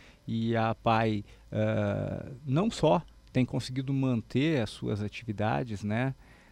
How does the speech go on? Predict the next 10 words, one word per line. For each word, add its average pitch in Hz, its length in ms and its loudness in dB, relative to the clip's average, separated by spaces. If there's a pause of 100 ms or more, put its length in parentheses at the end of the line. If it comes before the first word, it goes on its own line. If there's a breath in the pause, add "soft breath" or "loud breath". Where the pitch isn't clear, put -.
(140 soft breath)
com 135 280 2
o 123 40 6
auxílio, 117 440 4
óbvio, 113 340 4
da 107 100 -4
comunidade 107 680 -4
que 107 100 -6
nos 104 160 -4
proporciona 110 580 -6
isso, 117 320 -4